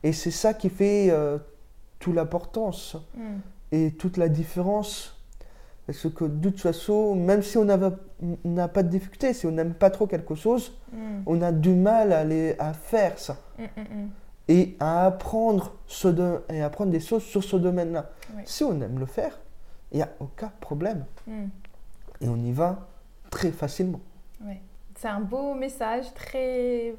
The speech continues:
Speaker 2: plein d'espoir, très optimiste.
Speaker 1: C'est aussi la ré-, c'est aussi la réalité des choses. Toutes
Speaker 2: Oui.
Speaker 1: les personnes que j'ai vues qui ont réussi, quand on parle de, pas de la réussite commune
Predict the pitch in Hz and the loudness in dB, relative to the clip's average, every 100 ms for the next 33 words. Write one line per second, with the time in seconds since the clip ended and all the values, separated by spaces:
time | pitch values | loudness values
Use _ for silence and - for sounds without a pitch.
0 | - 302 294 294 - 247 254 254 262 269 | -4 -2 -2 -6 -4 -2 -2 -4 -6 -6
1 | 269 269 240 254 - 233 220 - - - | -6 -4 -2 -4 -6 -8 -8 -12 -10 2
2 | 175 165 - 180 170 - 170 170 156 - | 4 4 4 4 4 2 6 8 8 6
3 | - 156 151 170 160 - 156 156 147 151 | 4 0 2 2 2 0 -2 0 2 2
4 | 170 196 202 185 - 165 160 170 165 - | 2 0 0 -4 0 0 2 0 -2 -2
5 | - 185 185 180 - 160 151 147 180 185 | 4 6 6 2 0 2 2 4 2 2
6 | 156 156 165 147 - - - - - - | 2 4 6 4 0 -12 -18 -16 -14 -14
7 | - - - - - 143 139 139 - - | -16 -16 -16 -16 -2 2 2 0 -4 -2
8 | 165 156 - - - - - - - 135 | -2 -2 -8 -16 -16 -14 -14 -16 -4 -4
9 | 127 156 151 139 135 131 - 143 139 135 | 0 2 2 2 0 0 0 2 2 0
10 | 143 135 143 - - - - - 156 160 | 0 -2 -4 -6 -14 -16 -2 4 4 4